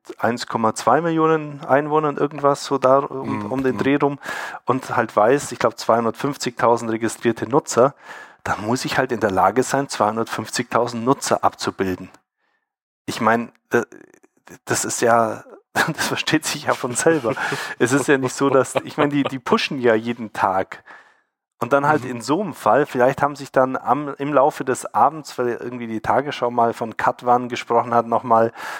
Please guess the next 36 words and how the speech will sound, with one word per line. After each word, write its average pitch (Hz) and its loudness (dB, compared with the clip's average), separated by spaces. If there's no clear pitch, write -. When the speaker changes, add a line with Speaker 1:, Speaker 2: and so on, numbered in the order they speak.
Speaker 1:
zehntausend 120 0
Leute 107 2
angemeldet, 110 2
aber 104 2
dann 113 0
so 147 -2
ab - -2
zum 107 -6
Kacken, 139 -2
dass - 0
wenn 120 -2
wahrscheinlich 123 2
von 131 0
den 120 -2
zweihundertfünfzigtausend 127 0
irgendwie 120 -4
zweihunderttausend 123 0
draufklicken, 135 0
äh, 117 4
Speaker 2:
Mhm. 107 0
Speaker 1:
dass 113 2
die 110 -4
Server 135 4
dann 110 2
in 110 -6
die 104 -4
Knie 113 -4
gehen, 117 -2
das 107 -4
ist 107 -6
einfach 104 -2
nicht 101 -10
darstellbar. 98 -2
Und 101 -8
vor - 0
allem, 110 2